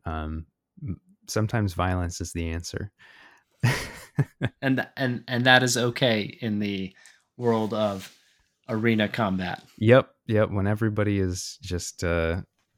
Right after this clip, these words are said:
Speaker 1: wanting to get in there and tussle, sometimes that is, that is okay. Uh, yeah. Um, so, so speaking of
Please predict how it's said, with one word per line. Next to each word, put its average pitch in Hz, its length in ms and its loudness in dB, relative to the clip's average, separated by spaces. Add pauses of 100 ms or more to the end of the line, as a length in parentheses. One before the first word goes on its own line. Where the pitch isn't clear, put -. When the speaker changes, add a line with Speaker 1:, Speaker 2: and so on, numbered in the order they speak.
Speaker 1:
wanting 101 540 -2
to 98 60 0
get 107 200 2
in 113 160 4
there 110 240 2
and 92 480 -2
tussle, 90 460 0
sometimes 92 640 -2
that 87 200 -2
is, 82 300 -6
that 85 160 -4
is 85 140 -4
okay. 80 400 -4 (460)
Uh, 73 280 -4 (2000)
yeah. 139 600 6
Um, 139 480 4
so, 135 460 6 (100)
so - 220 0
speaking 123 480 0
of 82 260 -2